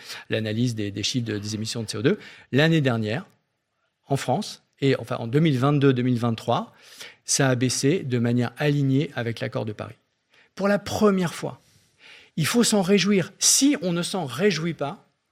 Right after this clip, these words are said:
des quelques bonnes nouvelles dans un océan de nouvelles insatisfaisantes, encore une fois, je partage tout à fait ce que vous avez dit, alors, on, à l'époque des, des années soixante-dix, on disait « on désespère Billancourt ».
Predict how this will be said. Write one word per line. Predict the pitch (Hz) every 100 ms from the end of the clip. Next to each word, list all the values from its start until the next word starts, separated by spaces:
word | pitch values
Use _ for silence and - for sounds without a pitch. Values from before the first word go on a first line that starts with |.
| _
des | 123 120 113 - _
quelques | - 208 208 170
bonnes | 143 147
nouvelles | 135 127 135 113 101
dans | 110 110
un | 107
océan | 113 - 123 120 113 107
de | 107 104
nouvelles | 113 107 110 113
insatisfaisantes, | 120 110 - - 120 151 233 110
encore | 104
une | 98
fois, | - 107
je |
partage | 110 - - 110
tout | -
à | 117
fait | 107 117
ce |
que | -
vous | 104
avez | 101 123
dit, | 208 - - - _
alors, | 156 151 170 202
on, | 139 135 131 _ -
à |
l'époque | 113 107 143 123
des, | 107 - - - _
des | 113
années | 104
soixante-dix, | 117 139 143 156 208 -
on | 123
disait « | 147
on | 139
désespère | 120 139 139 - 156
Billancourt ». | 131 131 - 104 -